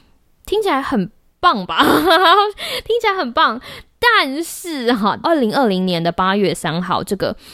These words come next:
负责美国人口普查问卷的美国人口普查局，他出了一个声明。他们的声明呢，是宣布他们要更新计划。他们的意思是说呢，为了要提高这个人数统计的速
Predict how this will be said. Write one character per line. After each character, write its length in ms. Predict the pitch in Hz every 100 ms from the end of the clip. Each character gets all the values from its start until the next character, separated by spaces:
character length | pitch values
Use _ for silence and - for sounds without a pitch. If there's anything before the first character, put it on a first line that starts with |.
| -
负 240 | 403 320
责 300 | 220 180 175
美 200 | 180 143 165
国 260 | 175 170
人 160 | 156 175
口 140 | 190
普 120 | 185
查 160 | 175 156
问 240 | 196 190
卷 200 | 175 190
的 100 | 160
美 180 | 156 147
国 220 | 240 170
人 160 | 175 165
口 180 | 190 170
普 220 | - 143
查 240 | - 147
局， 340 | 165 - 107 220 - - -
他 140 | 302
出 320 | - - 330
了 100 | 311
一 60 | 190
个 100 | 208
声 340 | - 349 381
明。 280 | 370 180 170 - _ _ _ _ _ _ -
他 140 | -
们 160 | 370 320
的 80 | 247
声 240 | - 285
明 160 | 269 220
呢， 80 | 196
是 100 | 233
宣 300 | - 208 220
布 80 |
他 100 | 214
们 140 | 208 185
要 100 | 196
更 300 | 190 190 202
新 260 | - 165
计 280 | 190 180 -
划。 260 | - 151 -
他 160 | - 349
们 180 | 339 240
的 100 | 196
意 160 | 240
思 140 | 220 208
是 160 | 208
说 300 | 208 - 185
呢， 120 | 185 175
为 280 | 285 381
了 100 | 247
要 160 | 208 254
提 300 | 240 - 180
高 260 | 196 202 202
这 100 | 196
个 100 | 175
人 260 | 147 160 220
数 200 | 262 190
统 200 | - -
计 140 | 214
的 140 | 170
速 320 | 175 - 220